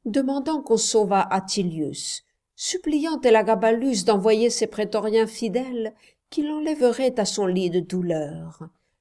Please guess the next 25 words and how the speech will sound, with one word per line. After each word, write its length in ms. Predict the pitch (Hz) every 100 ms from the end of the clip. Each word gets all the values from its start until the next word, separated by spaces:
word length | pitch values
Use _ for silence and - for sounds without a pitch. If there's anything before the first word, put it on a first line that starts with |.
| _
le 120 | 311 302
ramèneraient 920 | 277 247 233 214 202 190 185 185 185
au 100 | 214
milieu 420 | 220 214 208 202
des 140 | 202
légions, 560 | 196 190 190 - 175 170 _ _ _ _
peut-être 420 | 330 311 285 -
encore 440 | 233 226 240 208
attachées 580 | 202 208 208 - 208 185
à 80 | 185
l'Empire. 920 | 185 180 - 165 151 156 147 156 - 165 180 _ _ _ _ _ _ _ _
Alors, 640 | - 156 165 165 175 196 _ _ _ -
un 120 | 165
centurion 680 | 170 185 185 202 208 214 254
de 100 | 214
Chrysaspide, 1040 | 202 190 180 190 190 - 247 247 175 170
qui 140 | - 214
n'avait 260 | 190 185
pas 340 | 196 226 247 226
abandonné 540 | 170 185 185 196 220
l'empereur, 880 | 214 185 185 214 226 254 254 254 - - _ _
fit 260 | - - 262
sonner 480 | - 226 196 170 170
des 120 | 175
trompettes. 880 | - 180 175 - 139 - _ -